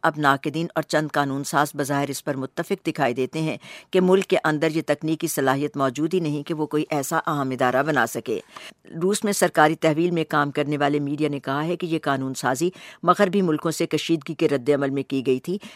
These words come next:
مغربی ممالک ماسکو پر الزام لگاتے ہیں کہ وہ خود سائبر حملے کرتا ہے اور سوشل میڈیا کے پلیٹ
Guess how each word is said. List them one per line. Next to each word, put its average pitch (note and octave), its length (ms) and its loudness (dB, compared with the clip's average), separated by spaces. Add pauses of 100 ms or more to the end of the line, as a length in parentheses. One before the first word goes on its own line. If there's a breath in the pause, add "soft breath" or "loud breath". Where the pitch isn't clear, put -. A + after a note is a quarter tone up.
(120 loud breath)
مغربی F3+ 340 4
ممالک D#3+ 480 2
ماسکو D#3 380 2
پر E3+ 200 0
الزام C#3+ 360 2
لگاتے C3 380 0
ہیں D#3+ 140 -2
کہ D#3+ 100 -4
وہ D3 120 -4
خود - 260 -2
سائبر C#3 400 0
حملے C3 220 -2
کرتا C3+ 340 -2
ہے D#3+ 120 0 (300 loud breath)
اور E3 100 2
سوشل F#3+ 400 0
میڈیا D#3 300 4
کے D3+ 160 0
پلیٹ D3 300 0